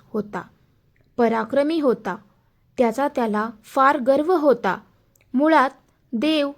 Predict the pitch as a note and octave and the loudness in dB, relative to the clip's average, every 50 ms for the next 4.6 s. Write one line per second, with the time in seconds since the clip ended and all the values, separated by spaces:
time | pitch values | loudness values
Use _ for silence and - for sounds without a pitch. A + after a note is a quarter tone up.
0 | _ A3+ B3 A#3+ A#3 A#3+ - - D4 D4 D4 D4 - B3+ G#3+ A3 B3 A#3+ B3+ C4+ | _ -4 -2 -2 -2 -4 -2 0 0 0 0 -2 -6 -6 -2 0 0 2 0 0
1 | C#4+ D#4 _ _ _ _ _ _ _ _ _ - - - - _ A3+ A3 A#3 A#3+ | -2 -6 _ _ _ _ _ _ _ _ _ -16 -16 -16 -10 _ -2 0 0 0
2 | C4 B3 _ - A#3 G#3+ G#3+ A3+ A#3 - _ _ _ _ _ - A3+ A3+ A3+ A3 | -2 -4 _ -4 -4 -4 -4 -6 -10 -16 _ _ _ _ _ 0 0 0 0 0
3 | - C4+ D4 D#4+ D#4 - C#4+ C#4 D4 D4+ D4+ - D4+ D4 D4 D4 D4 D4 E4 E4+ | -2 0 0 0 0 0 2 2 2 0 0 -2 -4 0 0 -2 -2 0 -2 -2
4 | D#4 B3 C4 B3 A#3+ A#3 A#3 A#3 A3+ A#3 A3+ A3+ | 0 2 0 0 0 -2 -2 -2 -2 -2 -4 -4